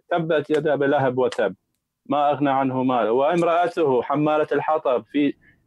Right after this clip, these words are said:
هذه، لا، مستحيل رب اللي يخلق الكوانتم فيزيكس والكيمياء وكل هذا التعقيد اللي موجود بالوجود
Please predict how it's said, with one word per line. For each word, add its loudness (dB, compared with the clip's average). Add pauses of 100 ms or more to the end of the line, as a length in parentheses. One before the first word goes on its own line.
(220)
هذه، 2
لا، 2
مستحيل 0
رب -2
اللي 2
يخلق -2
الكوانتم 0
فيزيكس -2
والكيمياء 2 (240)
وكل 0
هذا 2
التعقيد 0
اللي 2
موجود 0
بالوجود 2